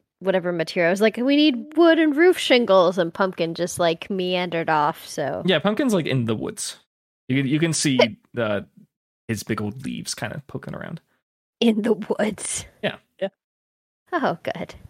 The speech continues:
Speaker 2: Let's describe this backyard then. Uh, there's, like, uh, a dozen plots of berry trees.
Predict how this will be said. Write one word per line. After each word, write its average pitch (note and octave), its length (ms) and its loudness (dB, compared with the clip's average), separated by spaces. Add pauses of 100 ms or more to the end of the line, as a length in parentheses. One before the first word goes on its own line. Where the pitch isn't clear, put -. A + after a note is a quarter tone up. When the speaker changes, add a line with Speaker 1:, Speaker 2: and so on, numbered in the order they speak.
Speaker 2:
Let's D3 200 0
describe C3+ 560 0
this A#2+ 180 -2
backyard A#2 440 -2
then. G3+ 360 0
Uh, A#2+ 240 0
there's, A#2 500 -4 (140)
like, G#2 280 -6 (380)
uh, G#2+ 300 -2 (280)
a A#2 60 -2
dozen C3 480 0
plots - 520 -4 (120)
of G#2+ 260 -2
berry D#3+ 200 0
trees. E3+ 300 -4